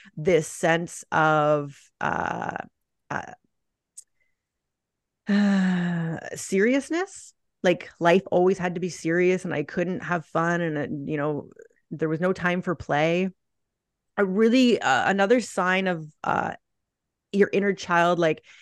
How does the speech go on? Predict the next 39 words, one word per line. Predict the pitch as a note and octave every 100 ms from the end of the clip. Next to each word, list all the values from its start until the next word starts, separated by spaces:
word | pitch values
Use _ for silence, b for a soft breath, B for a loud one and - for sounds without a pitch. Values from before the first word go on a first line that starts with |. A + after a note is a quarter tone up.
| b _ -
feeling | F#3+ F#3 F3 E3
trapped | - - D#3 E3+ -
inside | F3 E3 D#3+ D3+ C#3 E3 F#3+ G3 -
is | G#3 A3 F3+ F3+ D#3 -
that | D#3 E3+ D#3+ D#3+ - - - _ -
sense | - F3+ F3+ -
of, | F3+ D#3
like, | D#3+ D#3+
rigidiness, | E3+ D#3 D#3 D#3+ F3 F#3+ G3 G#3 G#3 - - _ _ -
uh, | D3+
rigidness, | F3 E3+ F#3 G3 G3+ - - -
uh, | D#3+ D#3
that | - -
sense | F3+ F3+
of | F3+
seriousness | - - F3 F3+ F3+ F3 F#3 F#3 F#3+ - -
that | - -
you |
can't | D#3+ F3+ F#3
play, | - F3 F3
that | D3+
you | D#3+
can't | - F3+ F3+
have | F3+ -
fun, | E3+ E3+ E3+ F3+
that | D3+ - b b
there's | D#3 F3+
always | F#3+ F#3+
something | F#3+ F#3+ F#3+
to | F3+
do | D#3 E3+ F3+ F3+
and | E3
that |
you | - D3+
always | F3 F#3
have | F3+
to | E3+
be | F3+
adulting. | E3 D#3 E3+ E3+ F#3 F3 F3